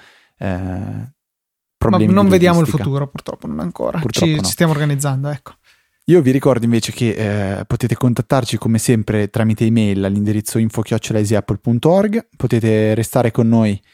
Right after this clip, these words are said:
Speaker 1: in settimana con l'account di Twitter easy underscore apple, con me, con Luca, gli account F Trava e Luca T N T, sempre su Twitter. C'è un canale Telegram che utilizziamo sporadicamente per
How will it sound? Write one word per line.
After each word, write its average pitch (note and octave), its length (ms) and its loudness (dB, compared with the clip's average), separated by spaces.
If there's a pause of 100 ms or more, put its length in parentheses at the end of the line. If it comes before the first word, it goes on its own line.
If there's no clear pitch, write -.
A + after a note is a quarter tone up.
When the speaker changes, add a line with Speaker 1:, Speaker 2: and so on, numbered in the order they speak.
(180)
Speaker 1:
in A#2 100 0
settimana G#2 800 0
con G#2 260 0
l'account G#2 460 -2
di G#2 120 -2
Twitter G#2+ 500 -2 (300)
easy A2+ 180 2
underscore A2 460 2
apple, F3+ 340 -2 (840)
con B2 160 0
me, C3 200 2
con A2 160 2
Luca, A2 320 2
gli G#2 120 0
account G2+ 760 0
F G#2+ 220 -6
Trava G#2 380 0
e G2 260 0
Luca G#2+ 240 0
T G#2 140 -6
N G#2+ 180 0
T, F#3+ 220 -2 (280)
sempre A2 300 -4
su B2+ 140 -2
Twitter. E3+ 560 0
C'è - 160 -2
un G#2+ 180 2
canale A2 280 0
Telegram G#2 380 0
che A2+ 140 -4
utilizziamo G#2 500 0
sporadicamente G#2+ 880 -2
per G2+ 300 -4